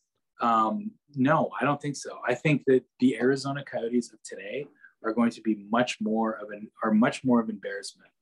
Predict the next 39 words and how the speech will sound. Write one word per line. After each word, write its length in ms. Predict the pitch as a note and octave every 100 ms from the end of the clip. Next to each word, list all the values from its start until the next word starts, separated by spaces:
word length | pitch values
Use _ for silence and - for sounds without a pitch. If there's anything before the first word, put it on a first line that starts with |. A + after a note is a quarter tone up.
| _ _ _ _
than 100 | A#2+
the 200 | B2 C3+ B2+
Arizona 480 | C3+ C3 B2+ B2+
Coyotes 460 | B2 B2 A#2+ A#2+ A#2
playing 360 | _ A#2+ A#2 A2+
in 120 | A2+
that 160 | A2 A2 - _
boss 440 | G#2 G#2+ - - A#2
little 380 | A2+ G#2 G2 - _ _ _ F#2
rink 320 | A2+ A#2+ - -
that's 120 | -
gonna 160 | A2+
be, 180 | G#2+ G#2+ G2+
like, 140 | G2 -
jumping 440 | - A2 A#2 A#2+
like 180 | G#2 F#2+ -
mad. 260 | A2 B2 F2+ - _ _ _ _ _ _ _ _ _ -
I 120 | B2
don't 200 | D3 C#3+
think 220 | D3+ C3 A#2+ A2+
the, 180 | A#2+ - _ - _ -
the 80 | B2+
league 520 | A2 B2+ C3+ B2+ A#2+
at 140 | -
that 260 | B2 A#2+ -
point 360 | - A#2 A#2 -
is 120 | -
going 200 | A2+ A2
to 80 | G#2+
be 100 | A2+
like, 160 | G#2+ G#2
"This 160 | - -
is 160 | A#2+
so 220 | - A#2 A#2
embarrassing." 600 | A2 A#2 A#2 - - - _ _ _ _ _ _
The 60 | B2
league's 340 | B2 D3 D#3
gonna 160 | - D3
get 160 | C3+